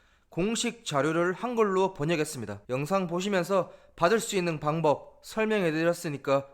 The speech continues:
영상 끝까지 시청 부탁드립니다. 굿모닝 크립토의 저커남 기자는 이번 업비트에서의 대규모 리플 매도가 해킹이라고 말하며 이 같은 진실이 수면 위로 올라왔을 때 엄청난 매도 압력으로 작용할 것으로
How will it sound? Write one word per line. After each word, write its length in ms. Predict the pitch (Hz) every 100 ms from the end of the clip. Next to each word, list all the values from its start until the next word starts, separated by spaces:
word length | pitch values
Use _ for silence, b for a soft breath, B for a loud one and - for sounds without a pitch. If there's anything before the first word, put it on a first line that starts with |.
| - 107
영상 320 | 120 131 175
끝까지 460 | 220 240 220 156 - _
시청 320 | - - 165 135
부탁드립니다. 560 | 139 127 143 131 104 - - -
굿모닝 560 | 180 202 254 285 254
크립토의 580 | - 247 - 214 214 214
저커남 540 | - 151 226 247 254
기자는 440 | 208 165 147 110 92 b b b -
이번 320 | 185 233 254
업비트에서의 1000 | 262 285 311 302 - 214 214 202 196 -
대규모 460 | - 135 262 233
리플 380 | 156 180 - 214
매도가 600 | 139 120 190 185 113 101 b b -
해킹이라고 800 | 330 330 - 320 285 240 214 214
말하며 500 | 120 143 147 107 92
이 140 | 247
같은 480 | 254 294 294 294 277
진실이 680 | - 190 269 - 233 254 262 b b
수면 560 | - - - 339 349 320
위로 240 | 269 247
올라왔을 640 | 240 214 151 143 185 156
때 240 | - 110 98
엄청난 760 | 233 262 254 - 277 262 262 185
매도 300 | 147 151 214
압력으로 440 | 220 208 190 196
작용할 360 | 190 156 160 147
것으로 480 | 143 - 165 175